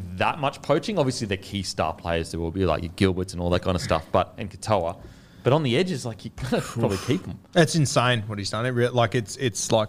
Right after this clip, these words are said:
Speaker 2: write a script movie sort of thing. It's
Speaker 1: Seriously.
Speaker 2: amazing.
Speaker 1: Uh, so, look, great win for the Dolphins. Dragons, as I said, they had ten in the bin. Yes, there were some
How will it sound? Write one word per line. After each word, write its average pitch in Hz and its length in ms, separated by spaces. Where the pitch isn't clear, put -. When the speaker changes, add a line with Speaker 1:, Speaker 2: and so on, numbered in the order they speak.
Speaker 2:
write 120 240
a 98 40
script - 460
movie 104 380
sort 107 180
of 92 80
thing. 95 260
It's - 120
Speaker 1:
Seriously. 117 220
Speaker 2:
amazing. 107 300
Speaker 1:
Uh, 123 260
so, 127 440
look, 135 260
great 147 240
win 139 140
for 123 100
the 117 80
Dolphins. 117 640
Dragons, 156 400
as 156 160
I 123 80
said, 90 240
they 110 140
had 110 140
ten 156 160
in 151 80
the 123 60
bin. 110 360
Yes, 143 440
there 127 140
were 117 100
some 110 500